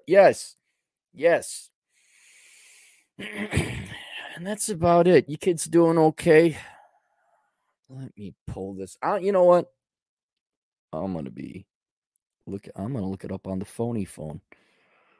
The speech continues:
How unique am I from? I knew this was gonna happen. I knew this. Just open it. That's why I clicked on the link, you bleeping computer.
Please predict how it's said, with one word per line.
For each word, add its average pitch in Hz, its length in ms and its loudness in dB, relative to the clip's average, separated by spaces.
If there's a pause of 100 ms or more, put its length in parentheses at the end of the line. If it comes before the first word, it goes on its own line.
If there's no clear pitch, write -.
(320)
How 202 680 -2 (200)
unique 110 540 -8
am 104 240 -8
I 107 440 -4 (1700)
from? 151 640 2 (1700)
I 101 240 -6
knew 85 160 -8
this 82 200 -20
was 78 120 -18
gonna 80 220 -16
happen. 85 500 -14 (440)
I 127 120 -6
knew 110 260 -2
this. 101 220 -8
Just - 360 -8
open 180 300 4
it. - 120 4
That's 196 200 -2
why 226 80 2
I 202 60 2
clicked - 300 0
on 175 140 6
the 165 100 2
link, 156 260 0
you 139 100 -2
bleeping 127 400 -6
computer. 127 580 -4